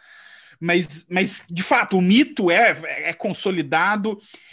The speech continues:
É, ele não é consolidado só pelos vencedores, eu acho que o mito da Primeira Guerra Mundial é um bom exemplo disso, né, porque ele é um mito antibélico, né? É, o mito da Primeira Guerra Mundial é a ideia de que a, que a gue-, Primeira Guerra Mundial foi uma guerra ruim,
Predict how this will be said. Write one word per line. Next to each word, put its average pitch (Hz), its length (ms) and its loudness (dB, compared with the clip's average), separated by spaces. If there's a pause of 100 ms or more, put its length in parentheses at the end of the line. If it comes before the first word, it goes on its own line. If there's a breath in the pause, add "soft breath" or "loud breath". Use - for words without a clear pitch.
(280 loud breath)
É, 226 320 2
ele 311 80 6
não 320 120 6
é 339 60 6
consolidado 240 480 0
só 240 220 2
pelos 175 220 -2
vencedores, 156 520 -4
eu 151 60 -4
acho 147 120 -10
que - 60 -10
o 170 40 -4
mito 170 140 -6
da 160 40 -14
Primeira 160 220 -4
Guerra 151 160 -2
Mundial 143 260 -2
é - 20 0
um 151 80 -2
bom 165 160 -2
exemplo 151 320 -8
disso, 147 460 -8
né, 143 160 -6
porque - 220 -12
ele 143 80 -4
é - 20 -4
um 143 40 -4
mito 143 440 -6 (420)
antibélico, 175 760 -2
né? 123 260 -12
É, 107 140 -8 (280 soft breath)
o 147 80 -10
mito 233 280 2
da 202 80 -2
Primeira 151 280 -2
Guerra 143 180 -2
Mundial 151 280 0
é 180 80 2
a 175 40 0
ideia 156 260 0
de 160 100 -14
que 165 140 -2
a, 151 120 -2
que - 140 -10
a 135 40 -4
gue-, 151 180 -6
Primeira 156 220 -4
Guerra 156 180 -2
Mundial 156 260 -4
foi 180 160 -4
uma 180 120 -2
guerra 139 260 -4
ruim, 151 420 -4